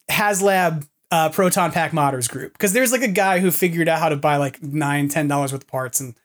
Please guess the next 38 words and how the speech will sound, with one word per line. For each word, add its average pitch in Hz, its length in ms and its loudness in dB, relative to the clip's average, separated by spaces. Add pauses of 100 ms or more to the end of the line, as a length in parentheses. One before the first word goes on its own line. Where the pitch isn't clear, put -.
(220)
connect 151 220 -2
it 135 100 -8
together. 135 440 -4 (300)
There's 240 180 2
another 170 280 4
guy 160 220 2
in 156 80 -2
there 156 140 2
who 151 60 2
figured 151 320 0
out 139 140 2
how 156 100 0
to 139 60 -4
hook 147 200 -2
up 143 100 -4
a 143 40 -6
timed 143 380 0
relay, 131 560 -6 (280)
um, 131 300 -2
that 139 80 -6
can - 80 -6
be 143 80 0
set 143 280 -2
to 143 140 -2
any 143 180 -2
delayable, 139 540 -6
like 156 100 -2
a 139 60 -2
digital 165 340 2
time 156 280 -2
relay, 143 320 2
and 135 100 -8
put 156 140 0
it 147 120 0
inside 139 400 0
of 135 80 -4
his, 135 280 -2 (300)
um, 131 480 -4